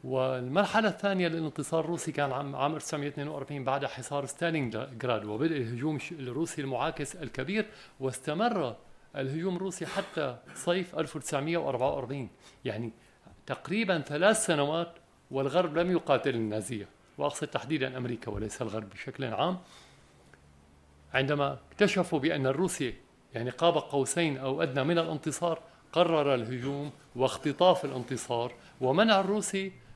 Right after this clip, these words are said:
من التقدم باتجاه أوروبا الشرقية، ألمانيا وغيرها. هذا هو سبب الهجوم. التتمة أن محاكمات نورنبرغ المشهورة كانت للقادة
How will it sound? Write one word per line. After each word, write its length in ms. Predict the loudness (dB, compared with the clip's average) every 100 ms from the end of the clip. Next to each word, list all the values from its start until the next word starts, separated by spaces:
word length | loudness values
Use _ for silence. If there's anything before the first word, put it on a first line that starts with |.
| -6
من 140 | -2
التقدم 440 | 0 0 -2 0 -2
باتجاه 320 | -4 -4 -2
أوروبا 380 | 0 0 -2 -4
الشرقية، 580 | -4 -6 -4 -2 0 0
ألمانيا 320 | 0 0 2
وغيرها. 560 | 0 0 0 0 -4 -10 -20 -20 -2
هذا 320 | 4 4 4
هو 300 | -2 -2 -4 -6 -18 -14
سبب 400 | -6 -4 -4 -6 -8 -6
الهجوم. 380 | -4 -4 -8 -10 -20 -20 -10 2
التتمة 720 | 4 4 2 2 2 2 -2 -8 -20 -20 -8 -2
أن 160 | 0
محاكمات 580 | 0 2 2 4 6 6
نورنبرغ 520 | 4 0 0 0 -2
المشهورة 580 | -6 -6 -6 -6 -6 -8 -12 -20 -8
كانت 340 | -2 0 0 -6 -14 -20 -20 -14
للقادة 1040 | -6 -6 -4 -8 -8 -14 2 6 6 4